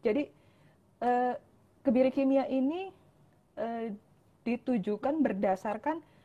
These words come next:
output tindakannya, bukan dari penyebabnya.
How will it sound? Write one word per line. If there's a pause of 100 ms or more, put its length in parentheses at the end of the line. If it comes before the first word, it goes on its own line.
(180)
output
tindakannya, (600)
bukan
dari
penyebabnya.